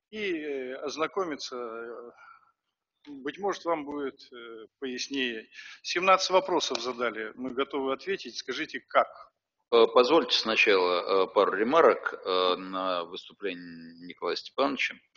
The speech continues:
Speaker 2: А, первое. Я думаю, что та конструкция, которая, э, вами предложена и которая стала понятна, в общем-то, с первого же вашего выступления, ещё там, э, после того, как вы, э, вошли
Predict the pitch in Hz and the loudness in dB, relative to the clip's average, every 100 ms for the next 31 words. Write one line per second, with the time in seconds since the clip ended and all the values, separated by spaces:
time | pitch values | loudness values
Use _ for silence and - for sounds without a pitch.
0 | - - - - _ - 95 90 85 - | -14 -14 -16 -20 _ -2 0 2 0 2
1 | 127 113 95 87 80 - - 87 120 131 | 6 6 6 4 2 -6 -4 4 4 6
2 | 127 - 139 - 131 - 127 - 98 104 | 2 2 2 2 2 2 2 0 -2 0
3 | 104 98 95 92 92 - 98 92 92 92 | 0 2 2 2 0 0 0 0 -2 -4
4 | 82 95 101 180 135 104 90 85 87 90 | -6 -6 2 2 2 -2 -4 -4 -4 -2
5 | 98 - 107 101 101 95 - - - 107 | -2 4 6 8 6 6 2 -2 4 4
6 | 101 - 113 107 90 87 85 92 - - | 6 4 4 2 0 -4 -4 0 0 0
7 | - 92 90 - - - 107 95 85 98 | 2 4 4 2 0 6 6 6 2 2
8 | 92 - 85 92 - 87 160 190 127 90 | 2 0 -6 -8 -10 -4 -2 0 -2 0
9 | 85 - 87 - 80 82 82 85 82 80 | 0 0 0 -4 -6 -6 -12 -8 -6 -6
10 | - 92 - 95 117 92 - 92 90 85 | -6 -8 2 4 6 2 0 0 2 0
11 | 87 85 85 80 85 95 - 90 76 | 0 0 0 -2 -2 -2 -2 -4 -6